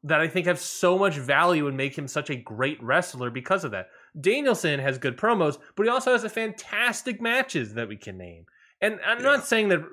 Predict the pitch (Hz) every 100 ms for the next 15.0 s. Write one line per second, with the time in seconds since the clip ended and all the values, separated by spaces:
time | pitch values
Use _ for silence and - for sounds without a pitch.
0 | 165 - 170 160 139 127 104 98 131 175
1 | 143 127 123 131 160 135 139 139 160 -
2 | 139 135 143 147 151 131 101 98 113 _
3 | - - 151 143 127 147 180 175 151 143
4 | 147 143 139 131 127 131 147 - 135 139
5 | 123 117 120 110 127 131 147 151 139 117
6 | 120 113 113 117 143 143 117 87 90 117
7 | _ _ _ _ 123 127 127 127 131 139
8 | - 143 160 175 156 - - - - 160
9 | - _ _ _ 110 117 92 - - -
10 | - 185 - - 160 180 131 185 131 139
11 | 165 123 165 131 107 - - - - 160
12 | 160 156 - 143 180 202 - - 202 233
13 | 156 156 151 147 139 - _ _ _ 151
14 | 139 156 143 139 - _ _ - 170 170